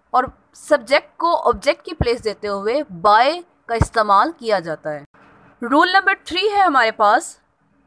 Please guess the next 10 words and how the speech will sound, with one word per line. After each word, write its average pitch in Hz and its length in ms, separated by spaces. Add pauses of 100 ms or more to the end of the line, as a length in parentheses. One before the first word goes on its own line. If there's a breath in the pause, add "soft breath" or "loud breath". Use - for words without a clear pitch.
(100)
the 240 160
main 349 360
verb 269 320
is 339 140 (100)
changed 339 380
into 254 280
the 240 200 (100)
past 277 440
participle 226 520
form 220 400